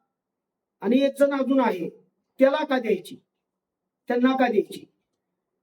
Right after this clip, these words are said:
तुमच्या जी लोकांना आहे, तुम्ही आधी त्यांना नोटीस का देत नाही? जर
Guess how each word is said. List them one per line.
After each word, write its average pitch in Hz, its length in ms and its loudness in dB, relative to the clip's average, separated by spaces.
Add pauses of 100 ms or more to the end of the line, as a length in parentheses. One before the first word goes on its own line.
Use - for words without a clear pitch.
(200)
तुमच्या 214 320 0
जी 269 180 0
लोकांना 254 380 2
आहे, 233 220 2
तुम्ही 240 300 0
आधी 254 220 0
त्यांना 254 280 -2
नोटीस 240 360 -4
का 220 120 0
देत 185 240 0
नाही? 285 140 -8 (4000)
जर 233 200 4